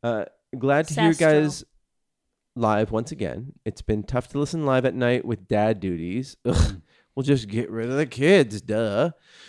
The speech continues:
Speaker 1: Uh,
Speaker 2: It's
Speaker 1: but
Speaker 2: probably
Speaker 1: I've
Speaker 2: just tough to listen to it.
Speaker 3: Yeah, I was
Speaker 1: Oh,
Speaker 3: gonna
Speaker 1: yeah,
Speaker 3: say,
Speaker 1: yeah.
Speaker 3: it's
Speaker 1: He's
Speaker 3: tough
Speaker 1: like,
Speaker 3: to, it's
Speaker 1: it's
Speaker 3: tough to be
Speaker 2: Tough
Speaker 3: on.
Speaker 2: to listen
Speaker 1: I
Speaker 2: to.
Speaker 1: added the
Speaker 2: <laughs> Not
Speaker 1: with
Speaker 2: li-,
Speaker 1: <laughs> I,
Speaker 2: yeah, listen
Speaker 1: I
Speaker 2: to
Speaker 1: added
Speaker 2: shifts.
Speaker 1: with dad duties.
Speaker 3: With dad
Speaker 1: Yeah.
Speaker 3: duties.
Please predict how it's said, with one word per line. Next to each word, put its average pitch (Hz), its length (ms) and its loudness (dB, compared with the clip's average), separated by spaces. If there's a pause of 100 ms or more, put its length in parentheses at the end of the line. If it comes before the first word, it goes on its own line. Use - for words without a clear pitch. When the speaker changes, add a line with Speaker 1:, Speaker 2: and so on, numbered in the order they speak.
(400)
Speaker 1:
Uh, 135 240 8
Speaker 2:
It's 143 80 4
Speaker 1:
but 147 140 8
Speaker 2:
probably 156 240 8
Speaker 1:
I've - 20 -2
Speaker 2:
just 208 220 -6
tough 185 160 -8
to 180 100 -16
listen 165 480 -12
to - 180 -16
it. - 220 -18
Speaker 3:
Yeah, 117 220 8
I - 20 6
was 101 100 4
Speaker 1:
Oh, 147 40 6
Speaker 3:
gonna 139 140 6
Speaker 1:
yeah, 131 40 0
Speaker 3:
say, 104 160 8
Speaker 1:
yeah. 92 120 2
Speaker 3:
it's 85 160 -6
Speaker 1:
He's 165 100 4
Speaker 3:
tough 117 80 8
Speaker 1:
like, 175 140 8
Speaker 3:
to, - 40 -2 (100)
it's 117 40 6
Speaker 1:
it's - 100 0
Speaker 3:
tough 180 200 8
to 131 80 6
be 117 240 8
Speaker 2:
Tough 87 180 6
Speaker 3:
on. 73 60 -6
Speaker 2:
to 208 100 -6
listen 185 200 -8
Speaker 1:
I 165 260 6
Speaker 2:
to. - 60 -6
Speaker 1:
added 139 460 2 (180)
the 110 560 4
Speaker 2:
<laughs> - 40 -16
Not 113 100 4
Speaker 1:
with 117 200 6
Speaker 2:
li-, 226 100 -10 (160)
Speaker 1:
<laughs> - 120 -2
I, 202 140 8
Speaker 2:
yeah, 277 240 8
listen 240 200 -4
Speaker 1:
I 180 160 8
Speaker 2:
to - 40 -2
Speaker 1:
added 156 360 6
Speaker 2:
shifts. 123 120 0
Speaker 1:
with 131 220 2
dad 107 320 -2
duties. 98 160 -2
Speaker 3:
With 92 160 0
dad 90 220 6
Speaker 1:
Yeah. 78 40 -12 (120)
Speaker 3:
duties. 76 420 -4